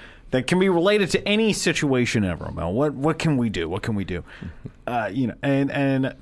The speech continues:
I would imagine in fire, paramedic, uh, in police,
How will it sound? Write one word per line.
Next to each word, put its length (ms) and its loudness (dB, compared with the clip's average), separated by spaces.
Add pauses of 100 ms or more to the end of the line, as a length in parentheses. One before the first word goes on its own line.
(100)
I 80 0
would 100 2
imagine 1000 0
in 200 0
fire, 380 2
paramedic, 600 0
uh, 300 -4
in 160 -4
police, 500 2